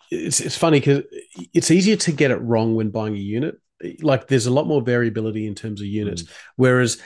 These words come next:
Speaker 1: buying a house, you know, if you've got, if you've got a reasonably symmetrical block, it's level,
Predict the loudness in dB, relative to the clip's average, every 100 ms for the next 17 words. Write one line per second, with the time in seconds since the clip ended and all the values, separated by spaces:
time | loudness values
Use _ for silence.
0 | -8 0 2 2 0 -2 -2 -4 -8 _
1 | -6 -2 -2 -4 -10 -10 -10 -10 -8 -4
2 | -2 0 2 4 4 2 0 -2 -2 -4
3 | -6 -10 -12 -6 -2 -2 -4 -8 -6 -2
4 | 0 0 -2 -4